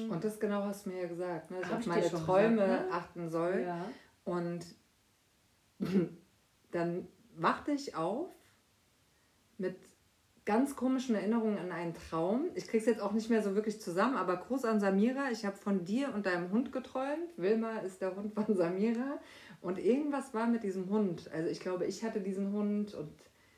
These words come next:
Speaker 1: nee, ich krieg's jetzt nicht zusammen, aber ich wollt's natürlich direkt aufschreiben, hab's dann nicht gemacht, weil
Speaker 2: Genau,
Speaker 1: Stress
Speaker 2: das hat,
Speaker 1: morgens und so,
Speaker 2: ich weiß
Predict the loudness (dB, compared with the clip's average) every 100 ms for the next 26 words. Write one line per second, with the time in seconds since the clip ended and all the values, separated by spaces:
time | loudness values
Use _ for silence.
0 | _ _ _ _ -10 -6 -6 -6 -8 0
1 | 0 0 -4 -2 -2 -2 0 0 0 0
2 | -4 -2 0 2 0 0 0 2 -2 -2
3 | -2 -4 -4 -4 -4 -6 -6 -4 -4 -4
4 | -2 -2 -4 -2 -2 0 2 2 4 4
5 | 4 2 0 -2 0 4